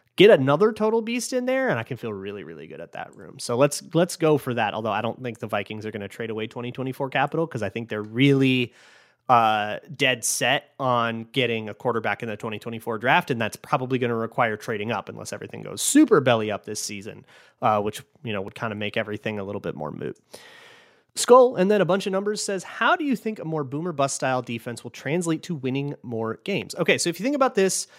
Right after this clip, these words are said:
the Vikings had just a bust <laughs> defense last year. They literally busted coverages a whole bunch, um, and, you know, gave up a ton of yards and it was all very soft and passive, and it was very easy for offenses to move the ball on them, right?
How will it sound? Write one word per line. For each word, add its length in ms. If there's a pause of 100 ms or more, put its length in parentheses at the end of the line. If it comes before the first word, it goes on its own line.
(220)
the 80
Vikings 320
had 180
just 180
a 160 (140)
bust 400
<laughs> 0
defense 680
last 340
year. 140
They 180 (180)
literally 380
busted 480
coverages 480
a 60
whole 120
bunch, 440 (440)
um, 540
and, 480 (100)
you 120
know, 80
gave 180
up 80
a 60
ton 100
of 80
yards 400
and 180 (360)
it 60
was 140
all 120
very 180
soft 300
and 100
passive, 400
and 80
it 80
was 100
very 200
easy 240
for 140
offenses 400
to 80
move 120
the 60
ball 240
on 60
them, 140
right? 200